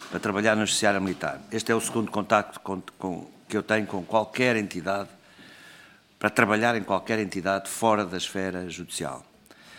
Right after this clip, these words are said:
Eh, ponderando que estava, eh, a escassos dias, eh, de, três meses da jubilação, eh, de re-, eh, reunir o requisito de idade para a jubilação,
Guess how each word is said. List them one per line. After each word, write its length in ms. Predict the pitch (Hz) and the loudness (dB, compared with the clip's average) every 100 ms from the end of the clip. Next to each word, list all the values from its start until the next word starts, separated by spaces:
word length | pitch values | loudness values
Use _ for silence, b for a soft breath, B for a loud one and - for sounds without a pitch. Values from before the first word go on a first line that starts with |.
| B B B B B B - | B B B B B B 0
Eh, 440 | 113 113 113 107 | 4 4 4 0
ponderando 680 | - 143 143 139 123 104 92 | 2 4 6 10 10 8 0
que 160 | - | -2
estava, 640 | 113 - 110 98 87 85 87 | -2 6 8 8 4 -4 -4
eh, 440 | 101 95 95 92 87 - | -2 0 0 -2 -8 -10
a 80 | - | -4
escassos 480 | 92 - 110 - 95 | -4 4 4 4 2
dias, 540 | 107 98 87 87 - | 2 2 0 -4 -8
eh, 240 | - 98 90 85 | -6 -4 -4 -8
de, 120 | - - - - - _ _ _ _ | -12 -12 -18 -20 -20 _ _ _ _
três 220 | - 110 92 | 2 4 6
meses 500 | 113 101 - - - - | 4 4 0 -4 -8 -12
da 180 | 87 101 | -2 -2
jubilação, 680 | 95 95 98 - 117 123 120 - - - - - B B B B B - | 0 -2 0 2 2 0 -6 -18 -20 -20 -14 -14 B B B B B -2
eh, 500 | 107 104 101 101 78 | 2 2 2 -2 -6
de 180 | 85 104 | -2 -2
re-, 60 | 87 - 107 - | -2 -6 -6 -4
eh, 420 | 98 98 98 107 | -2 -2 -2 -4
reunir 380 | 104 131 151 135 | -2 0 2 2
o 40 | |
requisito 680 | 107 - - 123 120 - 98 | 0 -4 -2 0 -2 -4 -6
de 140 | 87 95 | -4 -6
idade 420 | 87 110 98 85 | 4 6 6 0
para 160 | 92 | -6
a 20 | 92 | -6
jubilação, 600 | 90 95 92 107 107 | -4 -6 -6 -6 -6